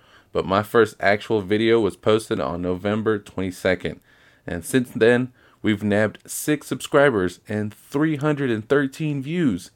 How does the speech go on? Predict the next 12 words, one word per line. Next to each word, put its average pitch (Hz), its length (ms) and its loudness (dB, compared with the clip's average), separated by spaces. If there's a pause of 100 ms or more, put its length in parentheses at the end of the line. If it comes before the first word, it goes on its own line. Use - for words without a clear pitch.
(300)
Incredible. 170 960 -2 (380)
Thanks 165 320 -2
to - 120 -2
all 135 280 4
of 131 60 4
you 135 160 2
for 92 240 -4
watching, 135 680 0 (300)
listening, 123 580 2 (280)
commenting, 123 640 2 (320)
liking, 123 600 2 (100)
subscribing, 120 840 0